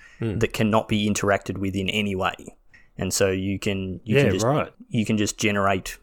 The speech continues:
Speaker 2: energy and you just slowly rack it up and it, it's, it just stays there. You have an, an energy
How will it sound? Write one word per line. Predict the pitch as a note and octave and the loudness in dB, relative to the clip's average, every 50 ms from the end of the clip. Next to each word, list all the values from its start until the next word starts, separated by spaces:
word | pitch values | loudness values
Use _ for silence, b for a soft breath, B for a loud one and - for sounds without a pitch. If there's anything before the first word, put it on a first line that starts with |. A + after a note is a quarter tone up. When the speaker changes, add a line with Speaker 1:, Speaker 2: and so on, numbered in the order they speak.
| - _ - | -20 _ -4
Speaker 2:
energy | A#2 A2 A2 A#2 - E3+ F3 D3 | 0 0 2 2 2 2 2 4
and | A2+ G#2+ | 2 2
you | G2+ | 2
just | G2 G2+ - - | 0 0 0 0
slowly | - G2 G2 G2 G2 F#2+ G2 | 2 2 2 2 2 2 2
rack | G2 G2 - - | 0 0 0 0
it | G2 G#2 | 2 2
up | C3+ D3+ - - | 2 2 2 0
and | G#2 G2+ | 0 0
it, | F#2 - - - - - | -2 -4 -8 -8 -4 -4
it's, | G#2 - - - - - - b b b b b b b b - | -4 -2 0 -2 -2 -2 -4 b b b b b b b b -6
it | - - - | -6 -4 -2
just | F#2+ - - | 0 0 0
stays | - - F2+ F2+ G2+ G#2 - | 2 2 2 2 2 2 2
there. | G2+ A2 | 4 4
You | C3 B2 G#2+ G2+ | 4 4 2 2
have | G2+ G2 F#2+ | 2 0 0
an, | F#2+ F#2+ | 0 -4
an | F#2+ F2+ - - G2 F#2 F#2 | -4 -4 -4 -6 -6 -6 -6
energy | F#2+ G2 F#2+ F#2+ - - F#2+ F#2 F#2+ - | -6 -4 -4 -6 -4 -6 -6 -6 -6 -10